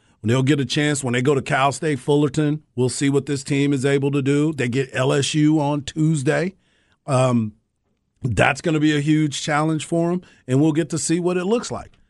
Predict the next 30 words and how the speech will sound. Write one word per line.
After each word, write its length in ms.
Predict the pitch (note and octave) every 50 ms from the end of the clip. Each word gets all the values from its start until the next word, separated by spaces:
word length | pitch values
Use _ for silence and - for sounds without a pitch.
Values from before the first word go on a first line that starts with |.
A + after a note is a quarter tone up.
| _ _ _ _ _ _ -
But 220 | B2+ C3 B2+ -
last 340 | A2 G#2+ A2+ B2 C#3+ - -
night, 280 | D#3+ D3 D3+ F#3 G#3+ - _ _
they 140 | E2+ G#2+ C3
did 220 | B2+ G2+ B2+ C3+ D3
what 180 | D3 D#3 D3 D3
they 100 | E3 D#3+
were 140 | D#3 E3 D3+
supposed 420 | - F3 E3 - D#3+ D3+ D#3 D3+
to 80 | - F#3
do, 280 | E3 C#3+ C#3 D3 E3 F#3
and 80 | G3 E3
that 100 | C#3 C#3
was 160 | D3 D3 B2 A2
win 200 | A2+ B2+ C#3 D3
at 100 | D#3 E3
home 280 | D#3 D3+ D3 D#3 E3 E3
against 340 | D#3+ C#3+ C#3+ D3 D3+ D3 -
a 60 | D#3+
lesser 520 | D#3 C3+ G#2 A2 B2 C#3 C3+ - E3+ E3+ F3
opponent. 440 | D#3+ C3 - F#3+ G#3 F#3 B2+ - _ _ _ _ _ _ _ _ -
Now 220 | F2+ G2+ A2+ C3+ C#3+
let's 220 | C#3+ D3 D3 C3+
see 200 | - D3 C#3+ D3+
if 140 | D#3+ C#3+ C3
you 80 | B2+ D3
can 220 | - D#3 C#3+ G#2+
ramp 320 | F#2+ G2+ A2 B2+ C#3 C3+
it 100 | D#3+ C#3+
up 260 | C#3+ C#3 C#3+ D3+ -